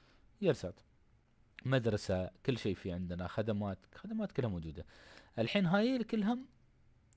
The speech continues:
أنا على الأغلب راح أسويهم بيوت بالطريقة هذه، وراح نسوي بيوت عندنا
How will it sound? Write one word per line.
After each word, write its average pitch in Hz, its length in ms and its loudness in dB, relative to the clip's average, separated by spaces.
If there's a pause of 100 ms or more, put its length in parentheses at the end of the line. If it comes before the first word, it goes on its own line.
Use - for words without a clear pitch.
(140)
أنا 165 160 -2
على 156 120 -2
الأغلب 165 320 2
راح 147 200 -2
أسويهم 143 560 -2 (1700)
بيوت 120 600 -6 (380)
بالطريقة - 560 -12 (1700)
هذه، 156 380 -2 (3250)
وراح 131 600 -2
نسوي 143 800 -4 (160)
بيوت 113 560 -6
عندنا 107 640 -4